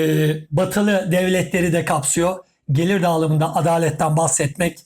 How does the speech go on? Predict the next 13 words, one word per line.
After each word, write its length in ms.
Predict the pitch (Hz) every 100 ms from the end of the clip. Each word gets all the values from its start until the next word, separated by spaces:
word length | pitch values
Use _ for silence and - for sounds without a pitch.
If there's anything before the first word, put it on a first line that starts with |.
| _ _
mümkün 600 | 165 165 139 165 165 - _ 165
değil. 260 | 143 -
Hatta, 800 | - - 277 320 294 240 208 - -
hatta, 540 | 214 233 196 160 151
hatta 460 | 190 - 151 147 -
burada 460 | 240 269 240 - - _ _ _ _ _ _ - - - - -
gelir 320 | 190 233 311
dağılımındaki 600 | 302 285 269 262 254 247
adaletsizlikle 960 | 220 226 220 220 214 220 208 202 -
ilgili 500 | 202 196 196 180 156 _ _ _ - -
çok 340 | 285 254 -
ilginç 480 | 214 220 214 - 196
bir 300 | 202 180